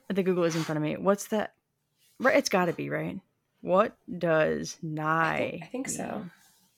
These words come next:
Speaker 1: Almost, yes. A car weighing nigh on two tons. I hate that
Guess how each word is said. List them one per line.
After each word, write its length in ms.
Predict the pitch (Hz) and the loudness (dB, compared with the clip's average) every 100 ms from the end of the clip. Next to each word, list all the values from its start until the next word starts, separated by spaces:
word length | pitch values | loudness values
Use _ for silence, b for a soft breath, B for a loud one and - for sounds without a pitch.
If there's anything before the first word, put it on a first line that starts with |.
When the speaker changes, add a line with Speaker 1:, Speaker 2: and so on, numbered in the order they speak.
| _ _ _ _ _ _ _ _ _ _ _ _ _ _ _ _ _ - | _ _ _ _ _ _ _ _ _ _ _ _ _ _ _ _ _ 8
Speaker 1:
Almost, 460 | 202 170 151 - | 10 10 4 0
yes. 320 | 165 - - - | 0 0 -4 -4
A 80 | 185 | -4
car 420 | - 196 202 220 | 6 8 10 8
weighing 420 | 185 170 175 175 | 8 6 6 4
nigh 320 | 160 156 160 156 | 6 8 6 6
on 200 | 147 151 | 4 2
two 220 | - 147 | -2 -6
tons. 360 | - 127 - | -4 -4 -4
I 140 | - 160 | -2 -4
hate 300 | - 143 143 | -4 -8 -4
that 240 | 139 127 | -4 -4